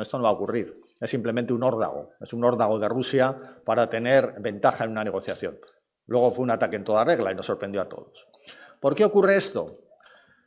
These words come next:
Pues probablemente porque nuestro sistema de seguridad tan sofisticado falló. Y fallaron además los dos, las dos, las dos patas del sistema, ¿no?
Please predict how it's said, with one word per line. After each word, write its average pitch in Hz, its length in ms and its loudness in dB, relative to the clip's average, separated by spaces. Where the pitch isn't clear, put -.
Pues 127 180 4
probablemente 180 640 8
porque 147 400 6
nuestro 143 360 0
sistema 175 320 4
de 175 80 4
seguridad 165 280 8
tan 156 140 6
sofisticado 131 640 2
falló. 92 320 -6
Y 151 100 0
fallaron 160 480 8
además 139 600 0
los 113 220 0
dos, 135 180 0
las 120 200 2
dos, 123 140 -4
las 120 160 2
dos 139 160 -2
patas 120 320 0
del 104 140 -6
sistema, 85 480 -12
¿no? 196 280 -12